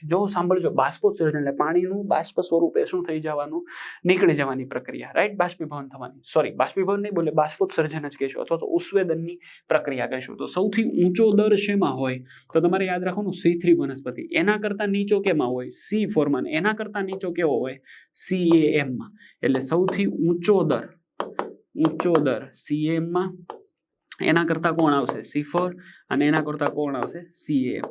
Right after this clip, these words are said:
સી એમ કરતાં વધારે દર સી ફોરમાં, એના કરતાં વધારે આમાં, રાઈટ? તો આ રીતે તમારે યાદ રાખવાનું, સૌથી ઊંચો દર કેમાં છે? સી થ્રી માં છે. યાદ રાખજો, very, very important. બાષ્પોત્સર્જનનો સૌથી ઊંચો દર સી થ્રી વનસ્પતિમાં,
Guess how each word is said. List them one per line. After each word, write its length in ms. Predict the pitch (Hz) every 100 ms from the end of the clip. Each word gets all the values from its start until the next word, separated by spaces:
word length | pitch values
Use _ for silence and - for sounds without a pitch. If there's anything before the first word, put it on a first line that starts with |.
| - - -
સી 300 | - 180 185
એમ 160 | 208 202
કરતાં 260 | 202 202
વધારે 360 | 180 165 175 180
દર 240 | 175 180
સી 240 | 180 - 190
ફોરમાં, 360 | 185 143 - -
એના 200 | 165 185
કરતાં 280 | 185 175 170
વધારે 340 | 151 147 143 156 151
આમાં, 340 | 131 117 -
રાઈટ? 200 | 156 214
તો 380 | 214 - - -
આ 60 | 135
રીતે 220 | 151 139
તમારે 300 | 143 139 135
યાદ 200 | 139 127
રાખવાનું, 260 | 131 131 127
સૌથી 340 | 143 151 170
ઊંચો 600 | 151 - 160 160 185 127 - - - _ 139
દર 480 | 147 180 165 -
કેમાં 340 | - 156 165 160
છે? 160 | 160 165
સી 260 | - - 143
થ્રી 240 | 139 131
માં 180 | 123 113
છે. 220 | - - 135
યાદ 260 | 139 151
રાખજો, 360 | 170 165 165 170
very, 280 | 139 139 165
very 360 | 156 135 135 151 139
important. 480 | 139 127 139 139 139
બાષ્પોત્સર્જનનો 880 | 131 127 - 175 165 151 147 151 151
સૌથી 320 | 143 143 143
ઊંચો 380 | 139 139 - 151
દર 220 | 147 147 - - -
સી 220 | - 139
થ્રી 200 | 139 185
વનસ્પતિમાં, 720 | 185 190 185 175 170 165 165